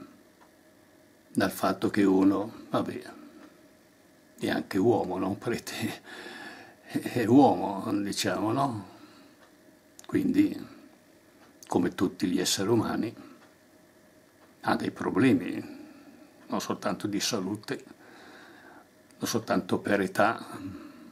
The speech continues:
non soltanto per acciacchi fisici, ma anche di altro genere. C'è un prete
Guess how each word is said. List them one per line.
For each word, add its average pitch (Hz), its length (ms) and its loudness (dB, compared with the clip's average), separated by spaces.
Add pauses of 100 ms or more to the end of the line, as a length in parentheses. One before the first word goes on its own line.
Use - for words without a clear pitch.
(720)
non 113 140 2
soltanto 104 480 0
per 101 160 -2
acciacchi - 680 -4 (520)
fisici, 92 600 -2 (1160)
ma 98 100 -4
anche 101 340 -4
di 95 120 0
altro 104 320 -2
genere. - 440 -2 (1700)
C'è - 140 -4
un - 80 2
prete - 560 -4